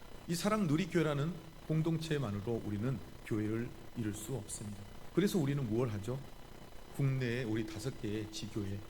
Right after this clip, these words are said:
더 많이 할 수 있지만 지금 우리 교회가 하는 다섯 개의 지교회를 위하여 함께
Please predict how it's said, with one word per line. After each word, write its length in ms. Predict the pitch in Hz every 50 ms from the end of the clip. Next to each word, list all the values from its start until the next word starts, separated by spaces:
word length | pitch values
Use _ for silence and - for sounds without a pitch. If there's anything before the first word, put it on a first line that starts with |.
| - - - -
더 160 | - 120 151
많이 220 | 185 180 139 131 139
할 100 | 143 143
수 120 | 147 151
있지만 320 | 113 - - - 107 104 104 - - - -
지금 280 | - - 120 123 139 117
우리 120 | 107 107
교회가 280 | 98 107 110 107 101 113
하는 200 | - 104 123 135 - - - - -
다섯 260 | - 110 - 117 107 -
개의 140 | 120 113
지교회를 640 | 107 - - 139 135 165 156 117 - - 117 123 101 - - - - -
위하여 280 | - 113 110 110 110 117
함께 420 | 113 147 170 170 - - 123 139